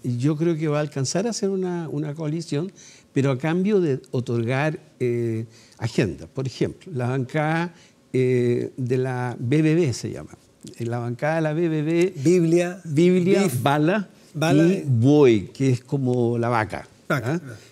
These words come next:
Speaker 1: Entonces, esa, esa, esa bancada, particularmente la de la Biblia, va con una agenda valórica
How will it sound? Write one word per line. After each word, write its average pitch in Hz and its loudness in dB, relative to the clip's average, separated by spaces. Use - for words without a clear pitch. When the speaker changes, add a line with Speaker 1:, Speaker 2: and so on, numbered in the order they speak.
Speaker 1:
Entonces, 160 0
esa, 202 -2
esa, 170 0
esa 175 -2
bancada, 147 -2
particularmente 143 -2
la 156 -2
de 139 0
la 127 -2
Biblia, 127 2
va 170 2
con 170 4
una 156 4
agenda 127 2
valórica 117 0